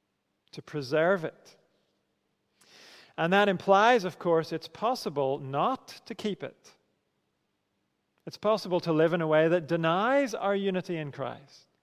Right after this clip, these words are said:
And if we're told to make every effort to keep our unity, then we know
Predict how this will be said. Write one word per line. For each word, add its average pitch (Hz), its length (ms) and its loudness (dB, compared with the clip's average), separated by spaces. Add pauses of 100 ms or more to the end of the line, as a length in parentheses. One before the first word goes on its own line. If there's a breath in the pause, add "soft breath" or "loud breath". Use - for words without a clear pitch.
(1500 loud breath)
And 190 120 4
if 180 120 0
we're 196 100 4
told 247 360 0
to 190 80 -4
make 196 420 2
every 156 500 2
effort 247 560 0
to 190 80 -8
keep 160 300 -4
our 139 120 -2
unity, 139 600 -6 (360 soft breath)
then 180 260 0
we 175 120 0
know 202 600 4